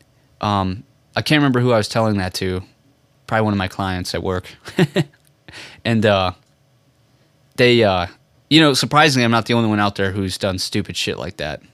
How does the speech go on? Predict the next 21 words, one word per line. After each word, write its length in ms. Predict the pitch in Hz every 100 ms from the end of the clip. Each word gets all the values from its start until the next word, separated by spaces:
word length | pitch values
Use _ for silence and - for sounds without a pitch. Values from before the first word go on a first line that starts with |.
| _
I 40 | 117
mean, 120 | 120
there's 160 | 127
people 300 | 117 131 120
on 140 | 107 98
oxygen 520 | 101 104 - 101 98
machines, 460 | 95 101 95 92 - _ _ _ _ _ _ _ -
or 80 | 101
oxygen, 560 | 104 110 107 98 92 -
you 120 | - 117
know, 160 | 92 95
just 200 | 127 113
on 120 | 104
oxygen, 540 | 107 107 98 95 92 - _ _ _ _ _ _
who 120 | - 117
are 80 |
smoking 300 | 98 117 104
cigarettes 360 | 101 101 92 90
still, 180 | - 92
and 100 | 92
that's, 260 | 92 -